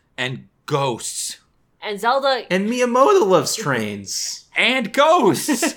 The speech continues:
Speaker 2: <laughs> And Zelda hanging out with you and freaking out and, you know,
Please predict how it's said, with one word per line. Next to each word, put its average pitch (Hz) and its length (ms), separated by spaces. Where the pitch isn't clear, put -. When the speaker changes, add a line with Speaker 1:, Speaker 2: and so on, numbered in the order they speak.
Speaker 2:
<laughs> - 140
And 294 260
Zelda 359 300
hanging 285 320
out 262 240
with 240 180
you 220 340
and 175 180
freaking 240 420
out 190 460
and, 160 380
you 185 100
know, 165 240